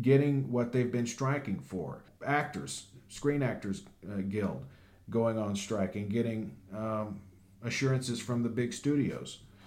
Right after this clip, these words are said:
So, I mean, it's, it's really been the year of labor, and that's been entirely because of President Biden.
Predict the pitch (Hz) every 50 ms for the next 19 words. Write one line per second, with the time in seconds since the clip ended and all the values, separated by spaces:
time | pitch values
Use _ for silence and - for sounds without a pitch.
0 | - - - - - - 135 135 139 135 139 156 165 175 180 170 156 147 135 139
1 | - 147 143 135 135 143 160 170 170 160 - 147 147 143 139 135 131 - - -
2 | - - - - - 117 120 123 123 135 151 156 147 131 127 120 120 - 123 120
3 | 113 113 127 135 139 143 131 113 110 107 110 127 - - 127 120 120 127 127 127
4 | - - - 135 139 143 143 139 135 131 - - - - - - - - - 123
5 | 120 123 131 127 127 139 143 147 143 135 135 131 151 143 139 143 135 135 147 147
6 | 143 139 - - - - 170 151 147 147 143 156 147 143 139 143 147 170 190 160
7 | - -